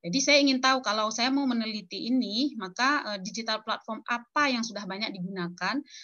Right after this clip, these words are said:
apa yang belum digunakan, atau kalau misalnya banyak digunakan, kenapa, apa alasannya, apa kelebihan dan kekurangan dari digital platform tersebut, misalnya. Kemudian, eh, saya ingin tahu juga,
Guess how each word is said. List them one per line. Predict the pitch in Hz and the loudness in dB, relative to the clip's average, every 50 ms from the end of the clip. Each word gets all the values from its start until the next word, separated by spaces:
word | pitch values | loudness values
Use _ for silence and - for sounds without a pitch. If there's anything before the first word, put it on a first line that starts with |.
| - _ - | -10 _ -4
apa | 247 254 - - 285 285 | -4 -4 0 0 2 2
yang | 277 254 233 226 208 | 2 2 2 0 0
belum | 220 220 233 302 294 247 | 2 2 2 4 4 4
digunakan, | 226 208 180 180 202 185 180 170 175 180 - 180 175 190 220 254 262 254 | 2 2 -2 -4 -4 -2 -2 -2 -4 -4 -4 -2 0 0 0 0 -2 -2
atau | 226 226 - 285 302 302 | -6 -2 0 0 0 0
kalau | - 269 254 254 254 | 0 0 2 2 2
misalnya | 247 247 247 247 233 233 226 | 2 2 0 0 0 0 0
banyak | 190 220 247 294 320 311 240 240 | 2 4 4 6 4 4 2 0
digunakan, | - 226 233 226 220 196 180 - 190 196 214 247 | 0 0 0 0 0 0 -2 -2 -2 -2 -2 -2
kenapa, | 254 220 202 196 185 180 180 180 175 180 196 208 196 | -4 -2 -2 -2 -2 -2 -2 -2 0 0 0 0 -2
apa | 202 - 233 - 214 | -4 -4 -4 -4 -2
alasannya, | 208 196 185 - - 170 180 175 170 185 220 254 - - | -4 -6 -8 -8 -6 -4 -4 -2 -2 -2 -2 -4 -6 -6
apa | 208 - 214 208 - | -6 -6 -6 -8 -6
kelebihan | - 202 190 185 202 175 180 185 190 190 | -8 -8 -8 -8 -8 -6 -6 -6 -6 -6
dan | 190 185 196 190 - - - - - - _ | -8 -10 -10 -12 -16 -18 -18 -18 -20 -16 _
kekurangan | - 208 - - 220 208 208 208 208 214 240 247 208 196 | -10 -10 -8 -6 -4 -2 0 0 2 2 2 2 2 0
dari | 190 190 185 185 | -2 -4 -4 -6
digital | 175 185 175 190 180 185 175 175 | -8 -8 -10 -8 -6 -6 -6 -4
platform | 175 185 175 175 - - 175 170 170 | -6 -8 -8 -8 -8 -8 -6 -6 -6
tersebut, | 175 165 - - 165 156 190 190 175 175 _ | -6 -8 -10 -10 -10 -8 -8 -8 -8 -8 _
misalnya. | _ 180 180 175 175 160 165 165 _ _ _ _ _ _ _ _ _ _ _ - _ _ _ _ | _ -8 -8 -8 -10 -14 -16 -20 _ _ _ _ _ _ _ _ _ _ _ -20 _ _ _ _
Kemudian, | - 247 240 254 254 226 262 294 311 339 349 359 - | -2 2 4 4 6 6 6 6 8 8 6 6 4
eh, | 277 262 254 | 4 2 2
saya | 277 330 349 349 | 4 4 6 6
ingin | 320 302 294 | 6 6 6
tahu | 277 285 277 285 247 | 6 4 4 4 2
juga, | 311 294 254 247 254 262 262 | 0 2 4 6 6 6 4